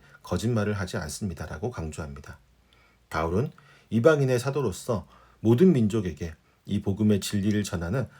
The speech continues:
막중한 사명을 받았으며 이를 위해 자신의 삶을 온전히 드렸습니다.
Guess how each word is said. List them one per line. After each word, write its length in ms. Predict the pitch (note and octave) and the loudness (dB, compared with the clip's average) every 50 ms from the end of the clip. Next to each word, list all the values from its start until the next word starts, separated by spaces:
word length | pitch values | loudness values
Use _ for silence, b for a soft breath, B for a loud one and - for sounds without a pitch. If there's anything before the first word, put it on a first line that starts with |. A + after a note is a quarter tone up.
| B | B
막중한 480 | - - - - - - A2 G#2 G2+ F#2+ | -10 -8 -8 -8 -6 -4 -2 0 0 0
사명을 420 | F#2 - B2 B2 C3 B2+ B2+ B2 | 0 -2 -4 -2 -2 -2 -2 -2
받았으며 640 | A2+ - - - F#2 F2+ - - E2+ F2+ B2 D3 - b b b b b b b b b | -2 -4 -4 -6 -6 -8 -8 -6 -4 -4 -4 -4 -6 b b b b b b b b b
이를 340 | G#2 A2+ B2+ D#3+ D#3+ C#3+ A#2+ | 4 4 6 6 4 4 4
위해 320 | G#2+ G2+ F#2+ F#2 F2+ F2 - | 2 4 2 2 0 -4 -8
자신의 380 | - - E2+ E2+ - F#2+ F#2+ F#2 | -8 -8 -6 -4 0 0 0 0
삶을 360 | - - D3+ D3 D3 C#3 - | 0 -2 -4 -2 -2 -2 -2
온전히 360 | - - F2 - E2 F2 G2 | -2 -4 -4 -4 -4 -4 -4
드렸습니다. 680 | - - - F2+ F2 - - - D2 D2 D2 - D#2 - | -4 -6 -8 -8 -10 -10 -12 -14 -14 -14 -16 -18 -20 -20